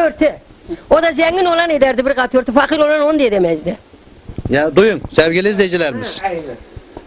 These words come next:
Speaker 3: Güzel kız.
Speaker 2: Şimdi teyzemin, e, çeyizi
Speaker 1: He.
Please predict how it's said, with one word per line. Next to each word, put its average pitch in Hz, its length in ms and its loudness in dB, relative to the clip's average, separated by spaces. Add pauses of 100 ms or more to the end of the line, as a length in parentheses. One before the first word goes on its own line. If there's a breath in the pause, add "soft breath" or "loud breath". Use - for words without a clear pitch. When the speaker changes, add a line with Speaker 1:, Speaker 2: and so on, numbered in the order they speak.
(280)
Speaker 3:
Güzel 196 300 0 (200)
kız. 185 100 -2
Speaker 2:
Şimdi 170 280 0 (200)
teyzemin, 208 640 2 (500)
e, 143 580 2
çeyizi 190 600 0 (100)
Speaker 1:
He. 277 260 -4